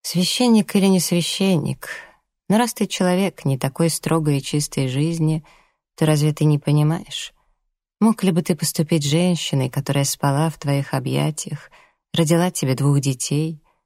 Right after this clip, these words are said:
Мог ли бы ты поступить с ней так же, как наша тётка поступила со своим мужем?» Священник некоторое время молчал.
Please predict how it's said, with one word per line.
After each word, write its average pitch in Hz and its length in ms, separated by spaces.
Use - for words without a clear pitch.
Мог 226 240
ли 214 80
бы 180 140
ты - 120
поступить 175 600
с - 120
ней 175 180
так 156 360
же, 175 160
как 160 240
наша 160 320
тётка 156 580
поступила 156 640
со 165 180
своим 143 420
мужем?» 165 600
Священник 139 680
некоторое 139 400
время 139 300
молчал. - 680